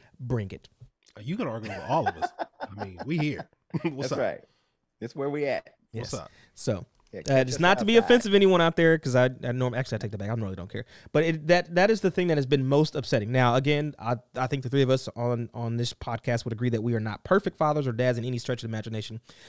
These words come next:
Speaker 1: but we do take issue with the narrative that has been out there for so long that,
Speaker 3: Yeah.
Speaker 1: um, dads, particularly black dads, are deadbeats, not involved, um, or X, Y, and Z. And that's actually could not be further, uh, from the truth.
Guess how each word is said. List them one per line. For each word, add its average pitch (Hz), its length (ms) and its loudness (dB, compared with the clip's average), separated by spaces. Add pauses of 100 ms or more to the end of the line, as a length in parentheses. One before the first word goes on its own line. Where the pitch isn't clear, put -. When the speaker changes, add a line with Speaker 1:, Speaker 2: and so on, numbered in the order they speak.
(200)
Speaker 1:
but 131 100 2
we 151 200 0
do 156 240 2
take 175 300 -2
issue 143 320 -2
with 123 140 -2
the 113 80 -4
narrative 120 420 -2
that 117 140 -2
has 117 140 -4
been 117 140 -4
out 117 180 -6
there 120 100 -4
for 117 100 -12
so 120 180 -4
long 113 380 -4 (380)
that, 117 240 0 (120)
Speaker 3:
Yeah. 104 340 -2
Speaker 1:
um, 101 120 -6 (220)
dads, 117 580 2 (100)
particularly 117 360 -4
black 113 320 -2
dads, 107 360 -4
are 110 120 -6
deadbeats, 110 520 -4
not 110 220 -4
involved, 107 600 -2 (100)
um, 101 420 -8 (140)
or 107 260 -6
X, 113 240 -10
Y, 110 140 -4
and 101 140 -8
Z. 104 180 -8
And 113 160 -8
that's 117 240 -4
actually 120 380 -4
could 117 200 -10
not 120 240 -6
be 113 120 -6
further, 110 520 -4 (400)
uh, 117 140 -4 (100)
from 120 280 -2
the 104 60 -4
truth. - 340 -8